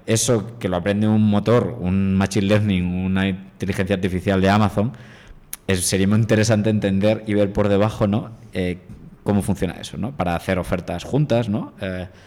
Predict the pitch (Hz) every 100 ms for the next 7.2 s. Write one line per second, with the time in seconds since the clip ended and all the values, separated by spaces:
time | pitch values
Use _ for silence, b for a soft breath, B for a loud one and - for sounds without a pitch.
0 | B _ - 85 85 82 82 85 87 -
1 | 85 87 87 90 92 95 95 101 92 87
2 | 90 85 123 117 90 87 95 95 101 101
3 | 92 87 87 85 87 87 - 98 - -
4 | 92 104 101 113 110 - 110 117 113 117
5 | B B B - - 92 95 95 104 110
6 | 113 127 120 95 92 92 90 92 104 110
7 | 107 98